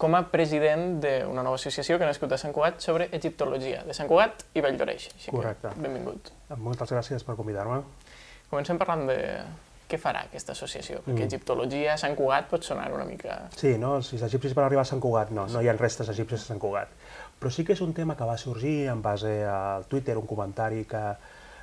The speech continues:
Speaker 2: vam proposar, vaig proposar jo, sobre que a Sant Cugat hi havia certa afició cap a l'egiptologia. De fet, eh, jo soc, bueno, de formació, entre altres coses, egiptòleg, i llavors molta gent em preguntava sempre, anava a un sopar, i llavors jo deia, dic, bueno, era en aquell moment polític, doncs,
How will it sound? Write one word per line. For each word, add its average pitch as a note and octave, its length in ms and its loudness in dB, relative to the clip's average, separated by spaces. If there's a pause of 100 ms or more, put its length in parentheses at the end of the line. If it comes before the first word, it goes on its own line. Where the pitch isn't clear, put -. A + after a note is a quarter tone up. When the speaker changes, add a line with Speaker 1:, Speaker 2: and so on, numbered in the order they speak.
(140)
Speaker 2:
vam A#2 120 0
proposar, A2 520 2
vaig B2 100 -2
proposar A2+ 340 0
jo, C#3+ 320 4
sobre A2+ 360 -4
que A2 220 2 (300)
a A#2+ 60 -6
Sant A#2+ 160 -2
Cugat B2+ 280 0
hi D3+ 40 2
havia C#3 240 2
certa C#3+ 320 2
afició B2+ 420 0
cap C#3+ 140 -4
a B2+ 60 4
l'egiptologia. F#2+ 640 -4 (680)
De - 80 -6
fet, A2+ 260 0
eh, A2 320 2
jo G#2 100 0
soc, G#2 260 -4
bueno, G2+ 180 -4
de F#2 60 -4
formació, G#2 460 -6
entre G2+ 140 -10
altres G2 120 -10
coses, F#2+ 220 -10
egiptòleg, D3 480 4
i - 40 0
llavors A2+ 320 0 (440)
molta C3 240 6
gent C3+ 160 6
em C#3+ 60 4
preguntava C3+ 460 8
sempre, C#3+ 340 2
anava B2+ 220 2
a - 20 0
un A#2 100 -2
sopar, B2 400 4
i C#3 60 0
llavors A2 180 0
jo A2 80 0
deia, G2+ 300 -2
dic, G2+ 160 -6
bueno, G2+ 280 -6
era G2+ 440 -6
en G#2+ 100 -14
aquell G2+ 160 -6
moment F2+ 180 -6
polític, D#3 360 -2
doncs, F#2+ 380 -2